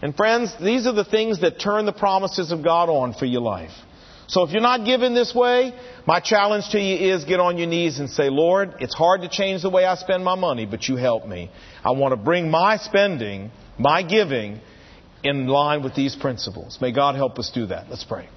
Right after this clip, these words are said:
Lord, as we've said, every single message in this series, you know, talking about money in church is a very,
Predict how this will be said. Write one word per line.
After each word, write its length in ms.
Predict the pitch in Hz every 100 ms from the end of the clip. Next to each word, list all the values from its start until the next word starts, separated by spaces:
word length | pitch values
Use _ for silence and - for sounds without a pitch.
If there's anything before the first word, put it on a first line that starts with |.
| - - - - - - - - - - - - - - - - - -
Lord, 300 | 190 226 185
as 220 | 175 185
we've 140 | 196 208
said, 220 | - 214
every 220 | 214 214
single 360 | 208 247 220 196
message 460 | 190 190 - 156
in 120 | 165 156
this 140 | 143
series, 460 | - 190 160 127 127
you 60 |
know, 160 | 175 160
talking 500 | - 180 180 185 165
about 300 | 156 147 127
money 400 | 143 165 165 147
in 140 | 131
church 460 | - 185 156 127 -
is 120 | 110
a 60 | 120
very, 680 | 104 151 151 147 143 131